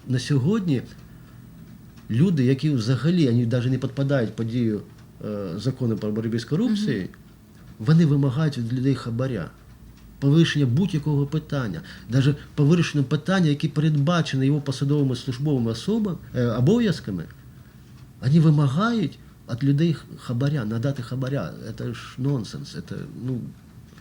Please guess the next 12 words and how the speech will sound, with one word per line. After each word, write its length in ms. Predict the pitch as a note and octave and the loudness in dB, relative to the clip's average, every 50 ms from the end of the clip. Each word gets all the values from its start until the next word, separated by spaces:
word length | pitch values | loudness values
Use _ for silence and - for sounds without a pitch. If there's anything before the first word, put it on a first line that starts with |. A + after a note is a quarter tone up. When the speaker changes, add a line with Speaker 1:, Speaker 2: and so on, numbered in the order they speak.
| - - - - - - - - - - - - - - - - - - | -20 -20 -20 -20 -20 -20 -20 -20 -20 -20 -20 -20 -20 -20 -20 -20 -16 -6
Speaker 1:
це 120 | - C3+ C3+ | 0 2 4
не 80 | C#3 | 4
може 280 | D#3 E3 F3+ E3 B2 A#2+ | 6 4 4 4 0 0
так 180 | A#2 A#2 A2+ A2 | -2 -2 -2 -2
далі, 240 | B2+ C3+ B2+ B2 - A2 | -2 -2 -2 -2 -6 -4
далі 240 | A2 C3 B2+ B2 A2+ | -4 -4 -4 -4 -4
тривати. 500 | A2+ A#2+ A#2+ A#2 A2 F2 E2 - - - - - - - - - - - - - - - - - - - - - - - - - | -4 -4 -4 -4 -4 -6 -8 -10 -12 -20 -20 -20 -20 -20 -20 -20 -20 -20 -20 -20 -20 -20 -20 -18 -10 -8 -8 -8 -8 -10 -12 -4
Тому 360 | - C#3 D3+ E3+ F#3+ F#3 E3 - - A2+ | 0 2 4 4 4 4 2 0 -2 -4
громадяни 540 | A#2+ C#3+ C#3 C#3 D3+ C#3+ D#3+ D#3+ D#3 C#3+ C3 | -2 0 2 2 2 2 2 2 2 2 0
повинні 300 | A#2 B2 B2 G#2+ B2+ B2+ | 0 -2 -2 -2 -4 -6
саме, 480 | A#2+ - - C#3 C3+ B2+ A2+ G2+ F#2+ E2 - - - - - - - - - - - | -6 -6 -4 -4 -2 -2 -2 -4 -4 -8 -10 -16 -20 -20 -20 -20 -20 -18 -16 -12 -10
е, 140 | G2+ G2 | -10 -10